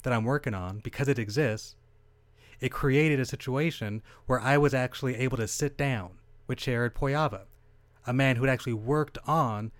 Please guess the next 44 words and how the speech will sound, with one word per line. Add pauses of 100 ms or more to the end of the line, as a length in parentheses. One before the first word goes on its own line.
(200)
Terminator
two
Judgment
Day, (800)
and
then
would
later
win,
you
know,
an
Academy
Award (460)
for
his
contributions
to
the,
to
the (160)
visual
effects
of
that
movie. (560)
So, (320)
so
man,
this,
this
is,
you
know, (300)
I,
I,
I,
I
hope
that
I've
done
my
part